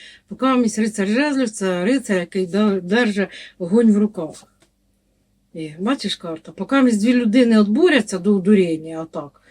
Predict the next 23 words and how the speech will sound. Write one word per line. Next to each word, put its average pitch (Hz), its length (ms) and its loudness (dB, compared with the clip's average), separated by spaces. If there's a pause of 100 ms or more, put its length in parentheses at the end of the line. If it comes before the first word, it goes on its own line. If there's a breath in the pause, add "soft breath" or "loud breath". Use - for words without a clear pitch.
(200 soft breath)
он 190 120 -4
сидять 202 420 0
на 190 80 0
руки, 190 260 -2
пережимаються. 180 1040 -4 (680)
Хто - 240 -4
сильніший, 220 600 2
хто 190 240 -2
умніший, 208 520 4
хто 202 200 -4
мудріший. 170 680 -2 (280 loud breath)
Нема 220 300 2
поки - 280 -12
миру 175 340 -6
в 165 60 -12
Україні. 160 460 -10 (140)
Поки 226 280 -4
місць 214 180 0
ми 190 100 -2
більше 214 340 -4
і 180 40 -10
більше 214 200 -2
заходимо 190 460 -4